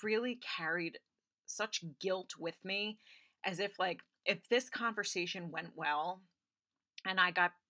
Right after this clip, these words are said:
pushed into the role that I wanted, that my boss was going to be pissed or my company was gonna be really upset that I didn't, I wasn't forthcoming, and talking about my personal health-related scenario.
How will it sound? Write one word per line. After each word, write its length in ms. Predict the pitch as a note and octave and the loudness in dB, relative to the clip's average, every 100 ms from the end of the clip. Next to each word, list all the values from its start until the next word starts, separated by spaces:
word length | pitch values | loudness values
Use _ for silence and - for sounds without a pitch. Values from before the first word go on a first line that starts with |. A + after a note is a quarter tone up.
| - | -4
pushed 280 | F#3 - | -2 -2
into 180 | F3+ E3+ | -6 -6
the 100 | F3 | -6
role 300 | D3+ E3+ E3+ | -4 -4 -2
that 140 | F3 E3+ | -2 -2
I 120 | E3 D#3+ | -2 -4
wanted, 540 | - - D#3 E3+ F#3+ F#3 _ _ _ - | -8 -8 -4 -2 -2 -4 _ _ _ 2
that 280 | E3+ D#3+ - _ _ _ | 2 2 -2 _ _ _
my 160 | E3+ F#3 | 0 2
boss 380 | F3+ E3 F3 - | 2 -2 -2 -4
was 100 | E3 | -10
going 220 | E3+ E3 | -10 -10
to 60 | - _ _ | -12 _ _
be 140 | - F3 - - | -18 -16 -10 -6
pissed 380 | E3 - - - | -6 -6 -8 -8
or 300 | - D#3+ E3 | -6 -6 -2
my 120 | F3+ | -2
company 400 | G3+ B3+ B3 F#3 | -2 -2 -2 -6
was 120 | F3+ | -10
gonna 140 | - F3+ | -8 -8
be 160 | F3 D#3 | -6 0
really 280 | G3 G3+ E3 | 2 4 2
upset 440 | - - F3+ D#3+ - | 0 2 2 2 2
that 180 | E3 E3 - | 2 2 4
I 180 | F3 F3 | 4 4
didn't, 480 | F3+ F3 E3+ D#3+ - _ _ _ - | -2 -4 -8 -10 -16 _ _ _ 0
I 80 | G3 | 2
wasn't 280 | F3+ F3 F3+ | 2 -2 -6
forthcoming, 760 | - E3+ - D#3+ C#3+ C#3 D3 - _ - | -6 -6 -4 -8 -8 -8 -12 -18 _ -12
and 60 | F3 | -8
talking 340 | E3 D3+ D#3+ | -4 -6 -6
about 300 | D#3+ D3 - - _ | -8 -4 -4 -6 _
my 180 | E3 F#3 - - | -2 -2 -2 -12
personal 600 | - G#3+ - E3+ E3+ - | -6 -4 -2 -4 -6 -6
health-related 960 | - - F#3 E3+ - F3+ F3 D#3 E3 - | -10 -6 -4 -6 -10 -6 -4 -4 -6 -2
scenario. 480 | - E3+ - - | -2 0 -4 -2